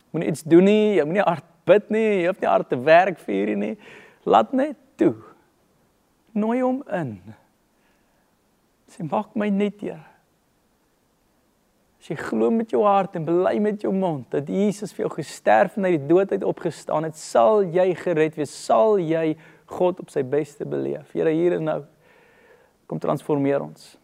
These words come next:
As die Here vandag jou roep en jy hoor sy uitnodiging, staan sommer daar waar jy is. Kom ons ontvang hom, kom ons ervaar hom. Hemelse Vader, dankie.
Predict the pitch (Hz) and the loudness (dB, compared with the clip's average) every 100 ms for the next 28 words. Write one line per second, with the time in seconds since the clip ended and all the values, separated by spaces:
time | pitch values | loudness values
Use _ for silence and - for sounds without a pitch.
0 | _ _ _ _ _ _ - 147 151 170 | _ _ _ _ _ _ -12 -2 0 0
1 | 170 165 165 170 175 160 147 147 147 170 | 4 4 4 2 0 -2 -4 -4 -2 -2
2 | - 156 151 156 143 139 147 - - 160 | -2 -2 -2 -6 -8 -8 -12 -8 -2 -2
3 | 160 156 151 151 156 156 156 156 156 - | -4 -6 -4 0 0 0 0 0 -2 -12
4 | - _ _ _ _ _ _ - 147 151 | -20 _ _ _ _ _ _ -8 -6 -6
5 | 147 - 156 147 160 _ _ _ - 143 | -6 -2 -2 -2 -10 _ _ _ -8 -6
6 | 165 151 - 143 139 143 _ _ _ _ | -6 -10 -4 -4 -4 -12 _ _ _ _
7 | _ _ _ _ - 147 143 131 - 139 | _ _ _ _ -10 -8 -8 -8 0 2
8 | 147 139 143 147 143 - | 2 2 0 -2 -4 -16